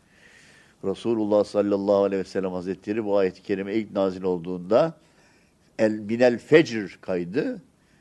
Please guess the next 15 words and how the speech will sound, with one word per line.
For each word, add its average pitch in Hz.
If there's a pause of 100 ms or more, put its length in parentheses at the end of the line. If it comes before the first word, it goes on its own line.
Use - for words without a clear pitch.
(120)
yok. 101
Daha 92
sonra 82
bu 80
nazil 85
olmuş. 85 (1500)
Ayet-i 95
kerimede 98 (1400)
bunu 107
duyunca 127 (140)
ashab-ı 107
kiramdan 92
bazıları 98 (840)
yastıklarının 131
altına 127